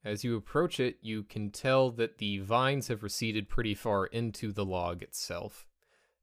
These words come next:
And as you're closer, you're also able to see that there is fog that has been leaking out of the front of the log, but as the vines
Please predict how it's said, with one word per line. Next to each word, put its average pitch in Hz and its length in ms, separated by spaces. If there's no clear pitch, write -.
And 110 580
as 156 200
you're 165 140
closer, 180 480
you're 104 220
also 175 440
able 104 320
to 95 460
see 95 680
that 95 300
there 120 280
is 117 440
fog 190 640
that 120 180
has 113 220
been 98 240
leaking 95 520
out 98 320
of 98 220
the 98 100
front 127 240
of 101 100
the - 100
log, - 400
but - 180
as 120 320
the 110 140
vines 135 580